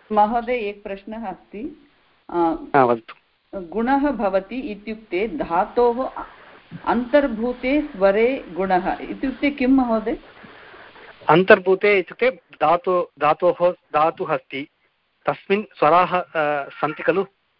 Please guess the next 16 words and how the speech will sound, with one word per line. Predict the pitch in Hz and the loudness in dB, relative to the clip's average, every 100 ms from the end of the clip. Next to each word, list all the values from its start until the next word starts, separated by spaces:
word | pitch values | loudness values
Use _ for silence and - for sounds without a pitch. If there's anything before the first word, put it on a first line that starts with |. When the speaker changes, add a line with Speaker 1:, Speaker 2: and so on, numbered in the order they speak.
| _ _ _ - | _ _ _ -12
Speaker 1:
आं | 208 | -10
महोदय। | 202 165 160 190 220 _ _ _ _ _ _ _ _ 160 | -8 -10 -12 -14 -20 _ _ _ _ _ _ _ _ 0
Speaker 2:
कश्चन | - 165 | 2 2
धातु, | 160 156 147 147 151 160 | 2 2 2 2 2 -4
पट् | - - 175 175 | -6 0 0 0
इति | 175 196 185 _ - | -8 -6 -6 _ -4
अस्ति | 156 - 143 | -4 -2 -6
धातुः, | 131 131 123 120 131 _ _ - | 0 0 -2 -10 -12 _ _ -4
तस्य, | - - 170 - | 0 4 2 2
तस्मिन् | 160 151 - 185 | -4 -4 -2 -4
स्व-, | - - 151 | -4 -2 0
स्वरः | - 156 156 | 6 6 6
कः? | 156 135 135 131 - _ _ _ _ _ _ _ - | 0 -2 -2 -6 -8 _ _ _ _ _ _ _ 0
अकारः | 151 165 147 127 | 4 6 4 0
स्वरः। | 180 135 123 - - _ _ _ _ _ | -6 -6 -6 -8 -16 _ _ _ _ _
Speaker 1:
हम्म। | 202 185 196 196 | -14 -12 -14 -18